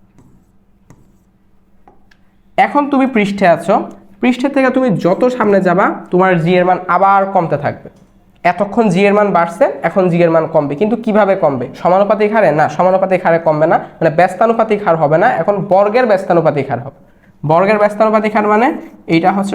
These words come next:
সরাসরি ব্যস্তানুপাতিক, আর এটা হচ্ছে বর্গের ব্যস্তানুপাতিক, just বর্গ করে দিছি, এটাই, আর কিছু না। So বর্গের ব্যস্তানুপাতিক যখন হবে তখন লাইনটা, অর্থাৎ স্বাভাবিকভাবে ব্যস্তানুপাতিক হলে লাইনটা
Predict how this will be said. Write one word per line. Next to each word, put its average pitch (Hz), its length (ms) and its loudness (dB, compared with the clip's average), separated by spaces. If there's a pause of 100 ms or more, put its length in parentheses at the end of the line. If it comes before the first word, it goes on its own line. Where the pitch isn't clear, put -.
সরাসরি 196 480 0
ব্যস্তানুপাতিক, 185 680 -2 (300)
আর 151 120 -4
এটা 156 160 0
হচ্ছে 160 160 -4 (100)
বর্গের 143 320 0
ব্যস্তানুপাতিক, 123 540 -6 (120)
just 156 280 0
বর্গ 147 160 2 (100)
করে 127 200 2
দিছি, 120 160 -12 (100)
এটাই, 139 240 2
আর 143 120 2
কিছু 143 240 -4
না। - 40 -4 (300)
So 170 60 0 (140)
বর্গের 185 380 4
ব্যস্তানুপাতিক 196 580 0 (100)
যখন 170 280 0
হবে 160 160 2 (300)
তখন 165 200 0 (140)
লাইনটা, 175 360 0 (180)
অর্থাৎ 156 260 -2
স্বাভাবিকভাবে 208 580 2
ব্যস্তানুপাতিক 196 600 0
হলে 196 200 0
লাইনটা 170 240 -2